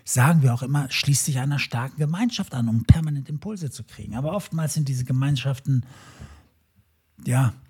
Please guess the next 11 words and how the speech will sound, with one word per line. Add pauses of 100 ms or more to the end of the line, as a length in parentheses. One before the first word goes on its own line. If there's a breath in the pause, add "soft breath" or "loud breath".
(1600)
unerreichbar
für
viele. (640 loud breath)
Ich
möchte
dir (340)
die
Hand
reichen
und
etwas